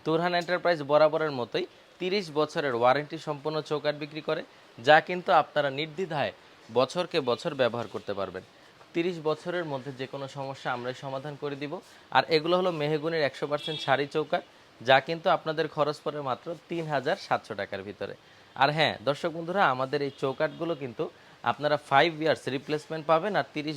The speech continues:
বছর সার্ভিস ওয়ারেন্টি পাবেন। যে কোনো সমস্যা আমরাই সমাধান করব। তাছাড়া আমাদের কাছে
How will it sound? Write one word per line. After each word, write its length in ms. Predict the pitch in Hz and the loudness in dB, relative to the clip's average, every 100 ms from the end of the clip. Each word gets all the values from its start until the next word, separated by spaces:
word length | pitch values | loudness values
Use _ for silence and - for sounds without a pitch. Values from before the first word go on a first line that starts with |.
| 131 | -4
বছর 220 | 127 165 147 | -4 -4 -2
সার্ভিস 300 | 117 107 110 | -2 -2 -6
ওয়ারেন্টি 340 | 104 98 98 95 101 | -6 -6 -8 -8 -8
পাবেন। 220 | 98 95 - - - | -8 -12 -18 -20 -6
যে 80 | 123 147 | -4 -2
কোনো 140 | 151 143 | -4 -4
সমস্যা 320 | 156 151 151 175 | -6 -8 -4 -2
আমরাই 220 | 123 113 107 | -2 -4 -6
সমাধান 320 | 110 98 98 92 | -8 -10 -12 -10
করব। 160 | 98 92 101 - - - | -10 -10 -14 -20 -20 -2
তাছাড়া 360 | 127 127 170 175 139 | 0 2 0 -2 -2
আমাদের 240 | 127 135 117 | -4 -6 -6
কাছে 240 | 110 | -6